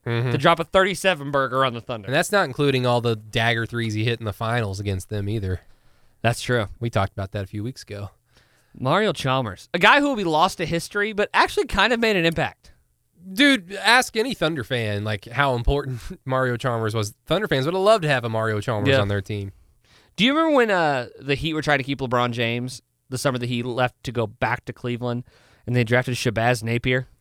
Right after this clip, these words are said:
Speaker 2: They're like, "Oh, this is
Speaker 1: Because
Speaker 2: LeBron's guy."
Speaker 1: because LeBron wanted him,
Speaker 2: This is
Speaker 1: and
Speaker 2: LeBron's
Speaker 1: then he was
Speaker 2: guy.
Speaker 1: like, "Deuces."
Speaker 2: And I'm like, "Hey, you know what? Drafting a bad point guard probably isn't a great strategy, even if LeBron comes back. I don't know what your plan is here." <laughs> I don't know what your plan is here. All right, you actually had a great piece that went up on the franchise O K dot com this week.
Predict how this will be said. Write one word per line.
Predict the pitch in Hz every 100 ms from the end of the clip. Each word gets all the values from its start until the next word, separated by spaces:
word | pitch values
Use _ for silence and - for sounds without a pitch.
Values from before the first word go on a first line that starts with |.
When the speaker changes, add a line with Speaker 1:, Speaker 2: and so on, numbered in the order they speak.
| _
Speaker 2:
They're | -
like, | 127
"Oh, | 151
this | 135
is | 127
Speaker 1:
Because | 143 143
Speaker 2:
LeBron's | 120 117
guy." | 123 101
Speaker 1:
because | 131 127 131
LeBron | 117 117 123 123
wanted | 123 - 170
him, |
Speaker 2:
This | - 143
is | 165
Speaker 1:
and | 170
Speaker 2:
LeBron's | -
Speaker 1:
then | 202
he | 190
was | 139
Speaker 2:
guy. |
Speaker 1:
like, | 131 135
"Deuces." | 123 156 - - 170 - 202
Speaker 2:
And | 185 208
I'm | 202
like, | 175
"Hey, | 175 196 170 165
you | 196
know |
what? | 202 170
Drafting | 175 240 320 262
a |
bad | 170 151 160
point | 143 156 170
guard | 185 190
probably | - 165 160 156
isn't | 139
a |
great | 120 127
strategy, | - 131 120 120 131
even | 175 147
if | 139
LeBron | 123 117 110 104
comes | 107 -
back. | 82 - - _ _ _ _
I | 151
don't | 151
know | 143
what | 139 131
your |
plan | 127 120 95
is | 87
here." | - 90 _ _ _ _
<laughs> | _ _ -
I | 392 - 415 - -
don't | 120
know |
what | 117
your | 110
plan | 117 110
is | 107
here. | 101 - - -
All | 247
right, | 254
you | 240 311
actually | 302 254 - 262
had | 214
a |
great | 160 202 220
piece | 202 208
that | 202
went | 196
up | 190
on | 190 175
the | 180
franchise | 190 185 175
O | 165
K | 170
dot | 156 147
com | 156
this | 170 165
week. | 185 294